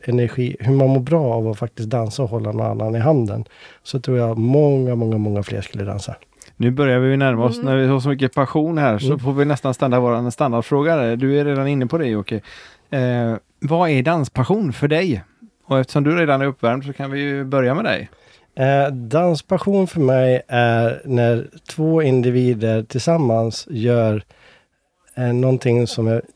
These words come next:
Speaker 1: njutbart, eller det kan vara även singeldans som man njuter, man bygger en energi som gör att man blir glad.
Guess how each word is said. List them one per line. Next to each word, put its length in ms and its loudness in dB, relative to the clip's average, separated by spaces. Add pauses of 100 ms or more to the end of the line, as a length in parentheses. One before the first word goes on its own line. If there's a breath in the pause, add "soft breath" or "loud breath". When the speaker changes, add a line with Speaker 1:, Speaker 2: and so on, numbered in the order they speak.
(140)
Speaker 1:
njutbart, 720 0
eller 180 2
det 60 0
kan 180 0
vara 140 2
även 360 2
singeldans 760 0
som 260 -4 (440 loud breath)
man 140 2
njuter, 280 0
man 240 0
bygger 280 2
en 120 2
energi 420 2
som 180 0
gör 100 2
att 60 -6
man 140 0
blir 120 0
glad. 360 -4